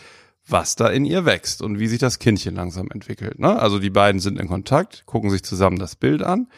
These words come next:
er checkt den körperlichen Teil ab und die arbeiten zusammen an einer Sache, was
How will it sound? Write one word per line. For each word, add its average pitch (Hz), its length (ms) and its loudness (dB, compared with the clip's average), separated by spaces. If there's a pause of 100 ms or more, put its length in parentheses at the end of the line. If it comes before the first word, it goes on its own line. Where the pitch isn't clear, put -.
(340)
er 104 140 0
checkt - 520 -2
den 92 480 0
körperlichen 95 540 2
Teil 98 320 0
ab - 280 0 (300)
und 151 300 2
die 170 120 2
arbeiten 107 420 2
zusammen 131 420 0
an 104 240 0
einer 127 320 2
Sache, 92 340 2
was 104 340 0